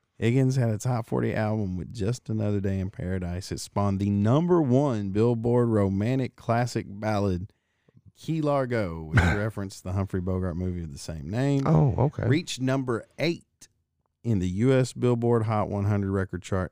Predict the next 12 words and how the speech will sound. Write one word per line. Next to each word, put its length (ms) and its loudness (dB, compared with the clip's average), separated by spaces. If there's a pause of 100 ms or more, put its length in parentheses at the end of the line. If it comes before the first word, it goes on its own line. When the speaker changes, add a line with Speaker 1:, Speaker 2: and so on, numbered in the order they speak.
Speaker 1:
and 180 0
number 280 2
one 760 0 (440)
in 100 -4
the 100 0
Billboard 680 0
Adult 520 -2 (120)
Contemporary 880 -6
charts. 500 -18 (540)
And 560 0 (420)
number 460 2
fifty 880 0